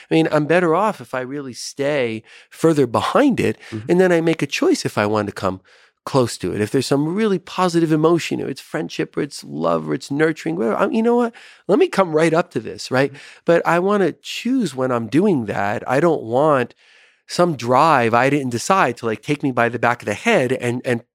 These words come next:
Speaker 1: put, put me up against that tapestry.
Speaker 2: So the interesting exercise, uh, for me, and I think for a lot of people in, in modern civilization, is the, the internet with social media, that it, it's, it's almost like going to the gym or something like that. At least that's the way I see it,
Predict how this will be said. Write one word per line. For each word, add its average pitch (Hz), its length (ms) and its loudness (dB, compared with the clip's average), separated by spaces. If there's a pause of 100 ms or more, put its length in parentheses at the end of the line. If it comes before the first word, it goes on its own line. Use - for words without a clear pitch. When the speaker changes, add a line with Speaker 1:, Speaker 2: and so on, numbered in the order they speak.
(100)
Speaker 1:
put, 143 340 -6
put 151 140 -2
me 131 200 -2
up 143 280 0
against 117 360 -2
that - 200 -8
tapestry. - 520 -14 (300)
Speaker 2:
So 101 640 0
the 107 300 -4
interesting 123 420 2
exercise, 90 880 0 (1200)
uh, 92 180 0
for 110 180 0
me, 123 180 6
and 110 100 4
I 92 40 4
think 92 180 -2
for - 100 -2
a 90 40 4
lot 95 180 4
of 90 80 0
people 87 280 -2
in, 85 160 -2
in 95 140 -8
modern 87 280 0
civilization, 85 680 0
is 82 220 -2
the, 80 300 0
the 85 140 2
internet 85 420 0
with 85 180 -4
social 87 320 -4
media, 85 400 2 (640)
that 92 760 0 (280)
it, - 400 -2 (260)
it's, 95 160 -4
it's - 200 -2
almost 147 200 2
like 131 120 2
going 104 180 4
to 92 60 0
the 82 100 -2
gym 92 380 0
or 82 60 -8
something 80 300 -10
like 78 140 -6
that. 78 200 0
At 85 60 0
least 92 200 -2
that's 92 180 0
the 87 60 -2
way 87 200 4
I 90 80 4
see 82 240 -2
it, 80 160 -2